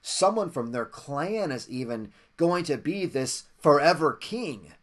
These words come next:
for Israel. So they're excited about who God is and his future kingdom. And Ruth undoubtedly has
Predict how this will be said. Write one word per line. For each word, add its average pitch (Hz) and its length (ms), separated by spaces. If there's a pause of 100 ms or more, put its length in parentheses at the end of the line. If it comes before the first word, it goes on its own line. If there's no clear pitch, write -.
(120)
for 127 180
Israel. 127 560 (420)
So 160 140
they're 220 140
excited 160 640
about 139 400 (280)
who 226 220
God 185 300
is 180 360
and 117 180 (220)
his 175 300
future 170 480
kingdom. 185 480
And 139 240
Ruth 226 240
undoubtedly 160 640
has 151 160